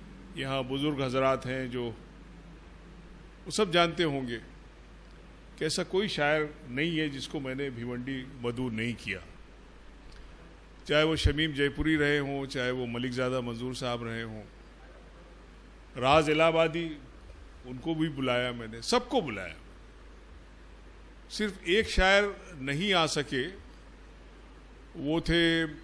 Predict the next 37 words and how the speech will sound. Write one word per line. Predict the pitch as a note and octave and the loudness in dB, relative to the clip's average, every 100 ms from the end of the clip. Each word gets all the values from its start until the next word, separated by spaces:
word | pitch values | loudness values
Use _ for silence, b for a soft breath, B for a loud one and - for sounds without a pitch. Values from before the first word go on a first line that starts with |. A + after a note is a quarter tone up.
| - - D#3+ | -16 -10 -6
जौनपुर | C#3+ D3 E3 D3+ D#3+ D#3+ | 2 4 4 4 4 2
के, | D#3 D#3+ D#3 D3+ D3+ - - - - - | 4 4 6 2 -2 -12 -14 -16 -14 -12
क्या | - E3+ F#3+ | -6 -2 0
मैंने | F#3 F#3 | 0 -2
नाम | F3+ F3+ | -2 -2
बताया | F3+ E3+ F#3 | -2 -2 -2
था | F#3+ F#3 | -2 -6
अभी, | A3+ D4 - - - - - - - | -8 -14 -14 -14 -14 -16 -18 -16 -4
वामिक | D3+ F3+ G3 G#3+ G#3 | 6 10 10 10 6
जौनपुरी | D3 C#3 B2+ A#2+ A#2 | 4 0 0 -4 -6
साहब, | A2 G2+ G#2 | -4 -6 -4
वो | C#3 F#3+ | 0 0
अपनी | F3+ G3 G3+ | 0 0 0
अलालत | D3+ C3 D3 G3 - | 2 4 4 2 0
की | F#3 | -2
वजह | D3 C3+ C3+ | 0 0 -2
से | - E3 - - B B B B - | -4 -10 -12 -20 B B B B -8
नहीं | C3+ F3 | -4 0
आ | E3 | 2
सके | D#3 E3 F3+ F3+ | 2 0 -2 0
थे। | G3 | -2
और | F#3 F#3+ F#3+ | 0 4 8
एक | G3+ A#3 | 8 6
शायर, | - F3+ G3 G3 | 6 8 8 8
अ, | G3+ - - - - - - D#3+ E3 E3 D#3+ D#3+ C3 C#3 | 2 -8 -16 -20 -20 -14 0 4 6 6 6 4 0 4
शायर | - F3 G3 | 10 10 10
जमाली, | D3+ D3+ E3 F#3+ C#3+ F2 - - - - - - - - - - - | 8 8 8 8 4 0 -14 -20 -20 -20 -20 -20 -20 -20 -20 -16 -8
उसने | F3+ B3+ C4 | -4 4 4
एक | - | 6
शेर | G#3 A#3 A#3+ | 12 12 10
दिया | G#3+ G#3+ G#3 | 6 6 8
था, | G#3+ | 6
वो | G#3 G#3 G3+ | 8 6 4
मुझे | E3+ F3+ G3 | 2 4 6
याद | E3 D#3 F3 | 6 6 4
रह | D#3+ C#3 | 4 2
गया। | B2 A#2 B2+ | 0 -2 -2